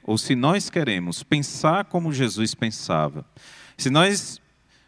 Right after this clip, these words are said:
precisamos e queremos, né, e temos que ter em nós o mesmo sentimento que houve em Jesus, de mesmo sendo o Senhor, se esvaziar e se colo-,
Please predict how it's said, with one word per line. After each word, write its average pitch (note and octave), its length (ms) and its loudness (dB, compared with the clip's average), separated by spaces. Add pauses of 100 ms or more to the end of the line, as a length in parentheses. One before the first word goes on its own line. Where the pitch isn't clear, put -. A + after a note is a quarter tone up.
(180)
precisamos A2+ 800 2
e A#2+ 40 -4
queremos, F#2+ 1040 0
né, F#2+ 260 -8 (120)
e G#2 100 -10
temos C#3+ 800 2
que G2+ 560 2 (640)
ter D#3 180 6
em E3 100 2
nós G#2 300 2
o G#2+ 60 -4
mesmo G3+ 320 4
sentimento F#3 540 -2
que D#3 100 4
houve C#3 220 4
em C3+ 40 0
Jesus, A2 960 0 (1300)
de G#2+ 140 0
mesmo F#3+ 460 4
sendo D3 340 -2
o B2+ 40 -2
Senhor, E2+ 600 0 (380)
se - 200 -2
esvaziar G#2+ 800 0 (960)
e - 60 -6
se - 140 -6
colo-, G#2 320 4